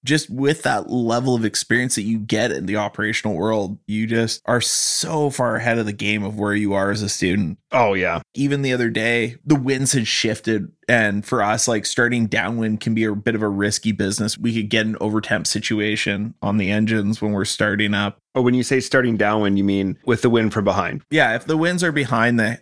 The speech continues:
Speaker 1: the helicopter, you're just not getting the airflow that you want through the turbine. So you could get a compressor stall, or you could get some sort of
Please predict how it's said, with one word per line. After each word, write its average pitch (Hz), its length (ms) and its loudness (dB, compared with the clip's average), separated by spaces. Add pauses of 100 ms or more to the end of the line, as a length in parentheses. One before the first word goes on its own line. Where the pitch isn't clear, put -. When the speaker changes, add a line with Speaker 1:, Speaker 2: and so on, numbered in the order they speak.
Speaker 1:
the 113 100 -4
helicopter, 120 840 0
you're 113 120 2
just 123 220 0
not 110 240 2
getting 107 240 2
the 117 160 0
airflow 110 500 2
that 110 80 2
you 107 140 0
want 104 400 -2
through 110 180 0
the 101 100 0
turbine. 120 640 -2
So - 160 -4
you 113 160 -2
could 120 320 0
get - 320 0
a - 60 -8
compressor 104 500 -2
stall, 110 540 -2
or 117 160 2
you 110 100 0
could 107 220 -4
get 110 200 -2
some 110 220 -2
sort 107 220 -2
of 104 180 -6